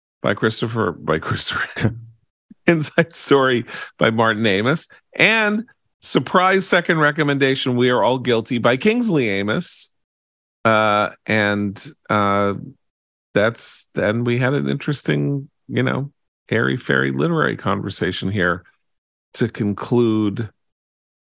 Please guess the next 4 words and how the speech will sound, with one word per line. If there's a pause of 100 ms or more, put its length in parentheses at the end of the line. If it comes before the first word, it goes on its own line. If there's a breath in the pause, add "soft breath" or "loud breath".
our (560)
podcast.
So, (220)
with,